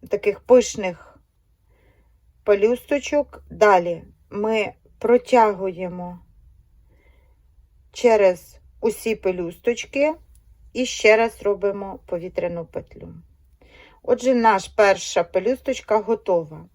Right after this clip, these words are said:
Ми робимо чотири повітряних петлі. І в цю ж саму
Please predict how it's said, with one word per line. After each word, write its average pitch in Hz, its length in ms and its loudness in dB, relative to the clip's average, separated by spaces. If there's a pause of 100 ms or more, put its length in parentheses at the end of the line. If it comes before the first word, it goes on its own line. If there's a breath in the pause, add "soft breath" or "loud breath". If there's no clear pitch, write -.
(480 soft breath)
Ми 220 140 0
робимо 220 460 2
чотири 247 500 4
повітряних 196 800 -4 (120)
петлі. 165 600 -6 (1800 soft breath)
І 254 120 2
в 247 80 -12
цю 302 300 -2
ж - 160 -6
саму 214 640 4